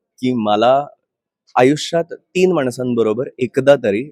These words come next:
स्टेज शेअर करायचंय किंवा स्टुडिओ रेकॉर्डिंग मध्ये मला त्यांच्याबरोबर काम करायचंय. पहिलं नाव of course ए आर रहमान सर, की, अ, ए आर रहमान सरांबरोबर मला स्टेजवर कुठलंही काम मिळालं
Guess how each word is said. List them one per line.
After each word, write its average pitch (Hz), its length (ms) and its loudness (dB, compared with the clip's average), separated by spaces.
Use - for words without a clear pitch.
स्टेज 143 400 -2
शेअर 120 280 0
करायचंय 110 440 -6
किंवा 160 180 -4
स्टुडिओ 127 560 2
रेकॉर्डिंग 113 420 0
मध्ये 107 340 0
मला 101 200 -6
त्यांच्याबरोबर 92 600 -12
काम 85 140 -14
करायचंय. - 400 -20
पहिलं 131 340 4
नाव 143 240 0
of - 440 -2
course 143 320 8
ए 107 80 -2
आर 98 140 -4
रहमान 92 300 -10
सर, 95 200 -16
की, 113 400 0
अ, 104 100 2
ए 107 60 0
आर 113 140 4
रहमान 117 240 -2
सरांबरोबर 117 960 -2
मला 113 260 -4
स्टेजवर 113 600 0
कुठलंही 160 400 4
काम 107 240 0
मिळालं 95 300 -4